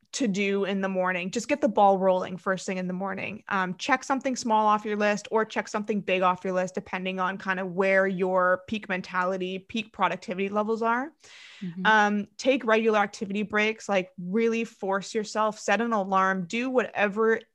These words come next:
Speaker 1: y-, you need to do <clears throat> to take that five to ten to fifteen minute break.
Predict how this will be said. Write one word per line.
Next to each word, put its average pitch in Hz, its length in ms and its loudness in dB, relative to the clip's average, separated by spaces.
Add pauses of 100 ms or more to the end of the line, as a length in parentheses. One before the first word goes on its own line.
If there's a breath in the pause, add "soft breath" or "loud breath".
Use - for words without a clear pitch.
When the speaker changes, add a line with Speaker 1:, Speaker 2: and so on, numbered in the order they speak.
(120)
Speaker 1:
y-, 196 340 -4
you 202 240 0
need 190 300 0
to 208 120 -6
do 180 500 0 (100)
<clears throat> 202 400 -4 (480 loud breath)
to 269 140 0
take 226 480 -2
that - 180 -2
five 190 540 0
to 185 260 -2
ten 190 400 0
to 202 100 -6
fifteen 208 320 -4
minute 180 240 -4
break. 156 400 -2